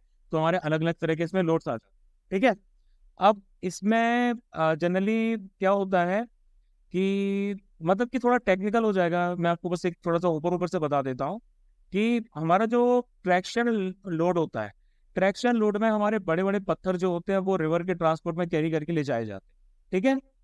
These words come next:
और वो रिवर के बेस में, यानी कि सेडिमेंट पे जाके, उस बेस में, तलियाटी में जाके आपके जमा कर दिए जाते हैं। फिर हमारे on-, और अलग-अलग लोड आ जाते हैं, like, अ, क्या बोलते हैं, ये सॉल्यूशन लोड हो गया। सॉल्यूशन लोड में generally आपका जो सिल्ट है, मिक्स होके जाती है।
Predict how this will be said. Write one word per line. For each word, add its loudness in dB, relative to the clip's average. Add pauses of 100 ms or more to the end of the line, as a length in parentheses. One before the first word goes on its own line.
और 0
वो 2
रिवर 0
के 2 (260)
बेस -4
में, 2
यानी 0
कि -4
सेडिमेंट -4
पे -4
जाके, -4
उस -4 (100)
बेस -2
में, 0
तलियाटी -2
में -2
जाके 0 (340)
आपके -2
जमा 0 (380)
कर 2
दिए 0
जाते -12
हैं। -20 (320)
फिर 0
हमारे 2
on-, 0
और 2
अलग-अलग 0
लोड -2
आ 4
जाते 0
हैं, 0
like, 0
अ, -20 (440)
क्या -4
बोलते -6
हैं, -2
ये -2 (320)
सॉल्यूशन 0
लोड 0
हो 0
गया। 2
सॉल्यूशन 0
लोड 0
में -2
generally 0
आपका 0
जो -2
सिल्ट -2
है, 2
मिक्स -2
होके 0
जाती 0
है। -4